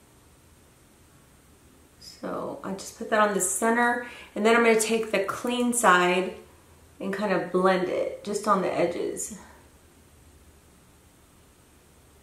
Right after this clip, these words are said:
That came out really nice. These eyeshadows are really pigmented, guys. They look really pretty.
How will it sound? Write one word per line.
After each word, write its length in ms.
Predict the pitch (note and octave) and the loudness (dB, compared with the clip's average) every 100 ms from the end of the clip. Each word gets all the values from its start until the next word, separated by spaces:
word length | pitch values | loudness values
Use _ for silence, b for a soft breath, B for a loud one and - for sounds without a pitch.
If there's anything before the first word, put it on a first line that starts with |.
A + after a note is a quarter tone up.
| - - b b b b - | -20 -20 b b b b -4
That 180 | A3 A3 | -4 -2
came 160 | C4+ | -2
out 160 | A3 - | -2 0
really 520 | E3+ F3+ G3 G3+ F#3+ | 0 6 8 10 8
nice. 640 | F3 D3 B2+ - - - - - - | 6 2 0 0 0 -2 -6 -8 -2
These 220 | A#3+ A3 | 2 8
eyeshadows 720 | - A3+ A#3 C4 C4 B3+ B3 | 8 8 4 4 8 8 10
are 220 | A3 G3+ | 8 8
really 340 | F#3+ G#3 G#3 G3+ | 6 8 8 8
pigmented, 580 | G#3 G#3+ F3+ F3 F3 - | 2 2 4 2 0 4
guys. 460 | D#3+ D3 C#3 - | 4 6 2 -4
They 140 | - G#3+ | 0 4
look 240 | G#3+ G#3 | 6 6
really 560 | F#3+ E3+ F3 G#3 G#3 F3+ | 4 -2 2 6 8 8
pretty. 540 | - G3+ - - - | 6 0 0 -2 -8